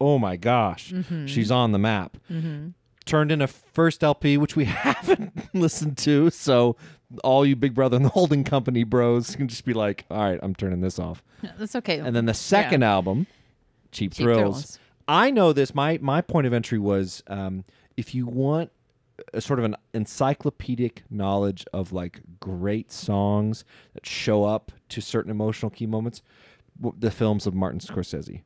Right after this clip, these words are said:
Speaker 1: Now, it's, it's old hat now where you'd put movies to pop songs, but Scorsese really pioneered the art where it's like, this has a deep emotional connection to the scene at hand. And Bringing Out the Dead is, I believe, my exposure to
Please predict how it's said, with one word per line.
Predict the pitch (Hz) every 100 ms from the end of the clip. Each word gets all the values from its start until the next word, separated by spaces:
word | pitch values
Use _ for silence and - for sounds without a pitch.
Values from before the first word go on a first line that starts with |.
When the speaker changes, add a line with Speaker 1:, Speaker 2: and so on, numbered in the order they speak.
| _
Speaker 1:
Now, | 127 127
it's, | 120 - -
it's | 123 -
old | 147 147
hat | 139 -
now | 101 98 104 127 160
where | - 110
you'd | 101 104 98 -
put | 131 -
movies | 113 117 120 120
to | - 113
pop | 95 107 107
songs, | - 131 131 135 - - - -
but | 117
Scorsese | 117 110 127 113
really | 107 104
pioneered | - - 104 104 95
the | 90
art | 92 -
where | 92
it's | 90 98
like, | 90 - - _ 98
this | 139 -
has | 104
a | 87
deep | 78 110 -
emotional | - 98 101 - 95
connection | - 98 90 - 95
to | - 92
the | 87
scene | - 110 92 87 87 -
at | 87
hand. | 95 82 50 - - - _
And | 98 98 90 - _ _ _ -
Bringing | 107 131 131
Out | 117 110
the | 95
Dead | 101 92 85
is, | 82
I | 87
believe, | 85 87 82 87 85 82
my | 87 85 87
exposure | 85 - 92 85 85
to | - 87 87 87